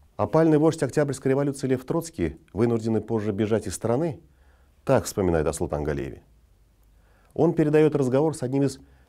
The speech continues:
ближайших соратников Ленина, Львом Каменевым.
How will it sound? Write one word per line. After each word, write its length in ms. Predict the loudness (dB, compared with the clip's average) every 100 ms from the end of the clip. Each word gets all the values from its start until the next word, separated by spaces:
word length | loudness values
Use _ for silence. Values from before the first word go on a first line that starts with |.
| -4
ближайших 480 | 0 2 2 0
соратников 580 | -6 -4 -2 -2 -4 -2
Ленина, 320 | 0 0 -2 -6 -18 -20 -8
Львом 260 | -2 0 0
Каменевым. 460 | 0 -2 -2 -10